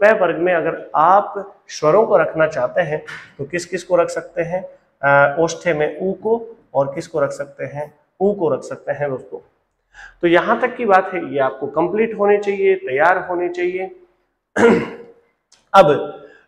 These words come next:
जो आपका आगे का सवाल है वो किस प्रकार से बनेगा,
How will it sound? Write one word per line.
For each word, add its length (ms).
जो 120
आपका 340
आगे 260
का 180
सवाल 420
है 260
वो 100
किस 220
प्रकार 300
से 160
बनेगा, 320